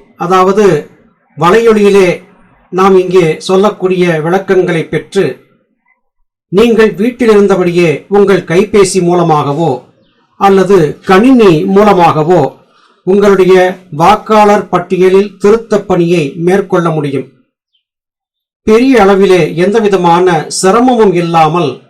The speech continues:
நாம் நம் வீட்டில் இருந்தபடியே இதை சாதித்துக் கொண்டு விட முடியும். இதற்கு என்ன செய்ய வேண்டும் என்பதை பற்றி ஆராய்ந்து பார்த்தபோது ஒரு விளக்கம் கிடைத்தது. இந்த விளக்கத்தை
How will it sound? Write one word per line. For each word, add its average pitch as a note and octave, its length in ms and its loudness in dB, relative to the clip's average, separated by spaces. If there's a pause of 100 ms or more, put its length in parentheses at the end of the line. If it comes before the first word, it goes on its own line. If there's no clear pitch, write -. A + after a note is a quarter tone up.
(720)
நாம் F3+ 360 0
நம் G3+ 240 2
வீட்டில் A#3 360 -2
இருந்தபடியே F3 840 -2
இதை E3+ 260 -4
சாதித்துக் G3 540 -2
கொண்டு E3 220 -6
விட D#3 140 -6
முடியும். C#3 340 -6 (1300)
இதற்கு G3 400 0
என்ன G#3 220 0
செய்ய F#3+ 280 0
வேண்டும் E3+ 500 -6
என்பதை F#3 340 -2
பற்றி E3+ 400 -4 (320)
ஆராய்ந்து G3 480 0
பார்த்தபோது D#3+ 640 -4 (1300)
ஒரு F#3+ 220 4
விளக்கம் F#3 600 -2
கிடைத்தது. E3+ 480 -6 (1040)
இந்த G3 180 2
விளக்கத்தை F#3 680 -2